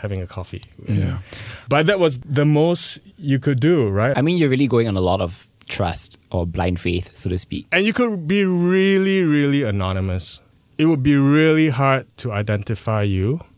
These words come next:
Speaker 1: We didn't have a camera on our phones <laughs> at that time where we could take a picture of you,
Speaker 3: Right.
Speaker 1: send it to my friend, you know, "Hey, I'm out with this guy. His name is, he lives here." We couldn't do that.
Speaker 2: Yeah, you can't really hold
Speaker 1: Yeah, can't
Speaker 2: people
Speaker 1: really,
Speaker 2: accountable
Speaker 1: yeah.
Speaker 2: either.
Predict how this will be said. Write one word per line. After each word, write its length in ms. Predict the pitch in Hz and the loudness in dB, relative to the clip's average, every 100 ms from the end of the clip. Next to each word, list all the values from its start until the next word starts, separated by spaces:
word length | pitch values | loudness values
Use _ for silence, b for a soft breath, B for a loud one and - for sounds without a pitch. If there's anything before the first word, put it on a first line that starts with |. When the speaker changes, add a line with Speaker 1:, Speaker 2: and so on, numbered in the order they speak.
| _ - | _ -8
Speaker 1:
We 400 | 127 107 117 127 | -4 -2 0 0
didn't 220 | 139 147 | 0 0
have 380 | 123 107 95 110 - | 0 0 0 -4 -6
a 520 | 107 95 92 92 98 - - | -2 0 0 -4 -8 -12 -4
camera 320 | 117 113 113 | -2 2 2
on 120 | 107 | 2
our 120 | 92 | 0
phones 680 | - 113 104 87 98 - - - | -2 -2 0 0 -2 -4 -6 -10
<laughs> 120 | - - | -6 -2
at 180 | - | 0
that 180 | - - | 0 0
time 200 | - 185 | 0 0
where 160 | 175 170 | 2 2
we 80 | 131 | 2
could 220 | 147 - | -4 -4
take 140 | 151 131 | -2 0
a 40 | |
picture 460 | - 123 - - 214 | 0 -2 -2 0 0
of 100 | 196 - | 0 0
you, 80 | 190 | 0
Speaker 3:
Right. 160 | 104 90 B | 0 -2 B
Speaker 1:
send 280 | - - 131 | -4 0 2
it 120 | 190 - | 2 0
to 120 | 190 | 0
my 160 | 139 | 2
friend, 540 | 143 - 160 160 143 143 - B B B B | 0 0 0 2 2 0 -4 B B B B
you 60 | |
know, 200 | 135 127 | 2 4
"Hey, 200 | 135 147 | 4 4
I'm 140 | 135 127 | 4 2
out 140 | 123 120 | 0 0
with 100 | 117 | 0
this 160 | 147 | 0
guy. 240 | 135 127 123 | 2 2 2
His 120 | 104 | 0
name 160 | 117 | 0
is, 120 | 113 104 | 2 0
he 80 | |
lives 280 | 104 113 113 | 2 0 -2
here." 160 | 117 110 - 135 - 208 | -4 -8 -10 -14 -14 -4
We 140 | 160 | -2
couldn't 300 | 165 170 180 | 0 0 0
do 120 | 147 175 | 2 0
that. 180 | 123 - | -2 -2
Speaker 2:
Yeah, 160 | 151 131 | 0 2
you 140 | 135 | 2
can't 220 | 175 151 - | 2 0 0
really 180 | 147 151 | 0 2
hold 120 | 160 | 2
Speaker 1:
Yeah, 140 | 160 | 2
can't 40 | 147 | 2
Speaker 2:
people 220 | 165 160 | 2 4
Speaker 1:
really, 160 | 160 160 | 2 2
Speaker 2:
accountable 560 | 151 156 160 135 127 | 2 2 2 2 2
Speaker 1:
yeah. 160 | 127 156 | 4 2
Speaker 2:
either. 400 | 151 135 123 123 | 4 2 2 0